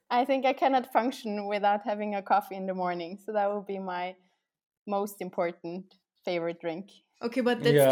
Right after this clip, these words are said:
Speaker 2: the same
Speaker 3: I
Speaker 2: for
Speaker 3: can,
Speaker 2: you,
Speaker 3: I can
Speaker 2: right?
Speaker 3: feel you.
Speaker 2: <laughs>
Speaker 3: I come from Italy, I mean, I need five morning coffee <laughs>
Speaker 1: Okay.
Speaker 3: for start the day.
Speaker 2: Uh, okay, good answer. Second question,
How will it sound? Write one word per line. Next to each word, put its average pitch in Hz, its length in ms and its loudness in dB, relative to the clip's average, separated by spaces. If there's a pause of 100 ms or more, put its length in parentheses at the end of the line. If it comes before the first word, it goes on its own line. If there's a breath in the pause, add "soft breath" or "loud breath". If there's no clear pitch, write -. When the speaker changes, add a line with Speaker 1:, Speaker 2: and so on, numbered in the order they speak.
Speaker 2:
the 247 60 8
same 254 180 8
Speaker 3:
I - 80 6
Speaker 2:
for 139 160 12
Speaker 3:
can, 330 80 8
Speaker 2:
you, 302 200 12
Speaker 3:
I 262 140 12
can 151 200 12
Speaker 2:
right? 143 80 6
Speaker 3:
feel 135 280 10
you. 123 260 4 (240)
Speaker 2:
<laughs> - 240 4
Speaker 3:
I 139 140 10
come 151 220 8
from 151 200 4
Italy, 151 240 4
I 139 40 4
mean, 135 140 4
I 127 60 6
need 139 380 2
five 131 520 4 (160)
morning 107 380 4
coffee 98 480 -2 (160)
<laughs> - 180 -2
Speaker 1:
Okay. 262 460 10
Speaker 3:
for 156 140 10
start 131 420 6
the 131 120 2
day. 107 280 2 (1300 loud breath)
Speaker 2:
Uh, 254 340 4
okay, 277 400 -2
good 294 200 2
answer. 240 540 -2 (640 loud breath)
Second 370 400 4
question, 339 440 2